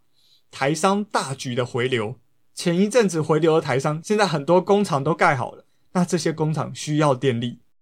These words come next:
二是台湾的经济成长率今年可能会破六趴，这六趴代表大部分的台湾产业都有赚到钱，那这些产业为了追求台湾持续的优势，继续赚外国的钱哦。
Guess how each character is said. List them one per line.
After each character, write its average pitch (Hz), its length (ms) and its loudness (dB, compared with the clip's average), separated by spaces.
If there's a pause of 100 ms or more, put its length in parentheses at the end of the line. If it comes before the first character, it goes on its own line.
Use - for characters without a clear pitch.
(320)
二 196 280 2 (200)
是 196 320 -2 (160)
台 139 180 2
湾 208 180 4
的 185 140 2
经 202 180 -2
济 214 160 -4
成 151 200 -4
长 139 160 -2
率 151 300 -4
今 220 220 -4
年 160 220 0
可 151 220 -2
能 151 120 -2
会 202 160 2
破 196 200 2
六 175 180 4
趴， 117 380 -2 (220)
这 269 140 0
六 240 280 2
趴 214 260 4
代 214 200 2
表 151 220 -6
大 202 220 0
部 202 140 0
分 196 180 0
的 190 100 -2
台 143 200 -2
湾 170 160 0
产 - 200 -4
业 147 140 -4
都 208 260 2
有 175 120 4
赚 165 160 0
到 147 140 0
钱， - 240 -10 (240)
那 208 260 4
这 226 180 0
些 220 140 2
产 139 220 -2
业 165 140 6
为 214 280 4
了 156 140 4
追 208 200 6
求 156 180 -2
台 143 220 0
湾 175 180 4
持 151 180 -6
续 156 140 -4
的 143 120 -2
优 139 180 0
势， 147 260 -8 (200)
继 220 180 -2
续 202 160 -2
赚 170 200 2
外 160 160 2
国 127 140 -2
的 123 120 -4
钱 95 220 -10
哦。 - 100 -16